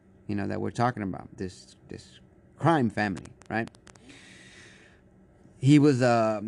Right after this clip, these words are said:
a cou-, one of them was like a cousin twice removed or something, you know, one of the guys that killed Enrique.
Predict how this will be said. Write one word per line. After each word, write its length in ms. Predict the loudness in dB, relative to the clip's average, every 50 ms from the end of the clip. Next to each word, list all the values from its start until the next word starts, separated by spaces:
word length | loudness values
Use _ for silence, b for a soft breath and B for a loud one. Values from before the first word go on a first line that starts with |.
| -10 -10 -12 -12
a 60 | -12
cou-, 260 | -6 -4 -2 -2 0
one 180 | 2 4 4 4
of 80 | 2
them 160 | 2 0 0
was 180 | 0 0 0 0
like 160 | -2 -6 -6
a 60 | -8
cousin 680 | -8 -2 0 0 0 0 0 0 -2 -2 -4 -6 -12 -16 -14
twice 300 | -2 0 0 0 0 0
removed 420 | 0 2 4 4 4 4 2 2 -2
or 80 | -6
something, 480 | -8 -6 -6 -6 -6 -6 -10 -14 -16 -18 -20 -20 _ _ _ _ _ _ _
you 80 | -10 -8
know, 180 | -8 -10 -12 -16 -20 -20 _ _ -10
one 220 | -4 0 0 0 2
of 60 | 0
the 60 | -2
guys 720 | -2 0 0 0 0 -2 -4 -6 -8 -10 -12 -16 -20 -20 -20 -20 -20 -20 -20 -20 _ -10
that 160 | -10 -10 -10
killed 300 | -8 -6 -6 -4 -2 -2
Enrique. 460 | -4 -4 -4 -4 -6 -6 -8 -14 -20